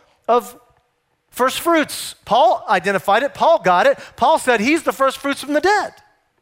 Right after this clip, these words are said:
And he did it on his appointed time. And then we count fifty days from that moment. We count fifty days to the next commanded festival.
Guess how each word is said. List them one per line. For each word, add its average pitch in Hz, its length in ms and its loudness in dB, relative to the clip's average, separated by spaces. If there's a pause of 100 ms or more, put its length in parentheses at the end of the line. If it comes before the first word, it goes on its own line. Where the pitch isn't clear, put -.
(1200)
And 165 140 -4
he 170 60 0
did 208 180 0
it 240 100 0
on 190 160 0
his 208 460 0 (340)
appointed 190 400 -2
time. 202 460 -2 (2000)
And 165 60 -2
then 196 60 0
we 214 80 -2
count 240 280 -2
fifty 285 320 -4
days 254 280 0
from 226 160 -6
that 214 180 0
moment. 240 400 0 (180)
We 226 120 -4
count 233 260 -2
fifty 254 340 -4
days 233 480 0 (240)
to 214 100 -2
the 226 100 0
next 277 300 -2
commanded 214 420 -2
festival. 196 520 -2